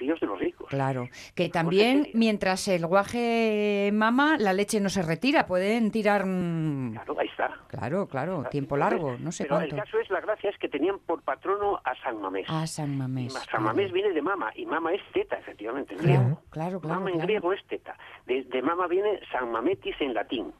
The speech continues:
Speaker 2: Ajá.
Speaker 1: O sea que la cosa era una institución y po-, parece ser muy seria, porque Mametis yo le di vueltas y no, no, todo el mundo dice que viene de mama, de, del griego.
Speaker 2: Vale,
Speaker 1: Por
Speaker 2: vale,
Speaker 1: alguna
Speaker 2: vale.
Speaker 1: razón, eh, la, la mama, la, la teta, el pecho, pues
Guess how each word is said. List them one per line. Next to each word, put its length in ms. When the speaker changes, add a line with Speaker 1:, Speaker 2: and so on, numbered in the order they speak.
Speaker 2:
Ajá. 300
Speaker 1:
O 40
sea 140
que 140
la 120
cosa 240
era 120
una 100
institución 720
y 100
po-, 200
parece 360
ser 160
muy 200
seria, 440
porque 280
Mametis 420
yo 140
le 80
di 80
vueltas 420
y 60
no, 140
no, 140
todo 120
el 60
mundo 160
dice 240
que 80
viene 160
de 100
mama, 320
de, 400
del 220
griego. 380
Speaker 2:
Vale, 260
Speaker 1:
Por 100
Speaker 2:
vale, 60
Speaker 1:
alguna 260
Speaker 2:
vale. 140
Speaker 1:
razón, 420
eh, 520
la, 200
la 160
mama, 380
la, 180
la 160
teta, 280
el 100
pecho, 440
pues 140